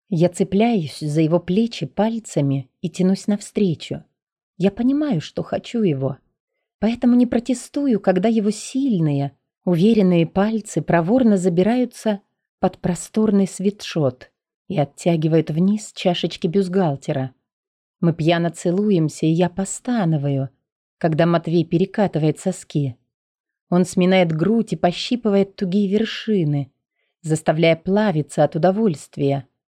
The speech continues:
Только когда он тянет вниз молнию на моих джинсах, я словно просыпаюсь.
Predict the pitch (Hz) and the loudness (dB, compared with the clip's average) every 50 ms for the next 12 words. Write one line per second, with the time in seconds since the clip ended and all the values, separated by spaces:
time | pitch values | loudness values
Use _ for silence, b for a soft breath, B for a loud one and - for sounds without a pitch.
0 | _ _ _ _ _ _ _ _ _ - 247 254 247 - 240 240 - 240 208 190 | _ _ _ _ _ _ _ _ _ -2 -2 0 0 -2 -4 -2 -2 -2 0 2
1 | 190 233 254 240 233 208 220 - 226 226 226 226 202 208 170 160 170 185 208 240 | 2 2 4 4 2 2 2 0 2 2 4 2 0 0 -2 -2 2 2 4 4
2 | 240 240 - - 185 190 214 233 233 220 202 190 180 175 175 170 180 185 185 185 | 2 0 0 0 2 4 4 4 4 4 4 4 2 2 2 2 2 2 2 0
3 | 160 156 156 160 - 247 262 247 247 - 214 - - _ _ _ _ _ _ _ | 0 -2 -4 -4 0 0 2 2 0 -2 -8 -8 -10 _ _ _ _ _ _ _
4 | _ _ 208 202 - - 226 214 220 208 214 - 214 - - 247 247 - 185 156 | _ _ -2 -2 0 0 2 2 2 2 2 -2 -6 -4 -6 -6 -4 -2 -2 0
5 | 147 143 131 - - _ | 0 -2 -4 -8 -14 _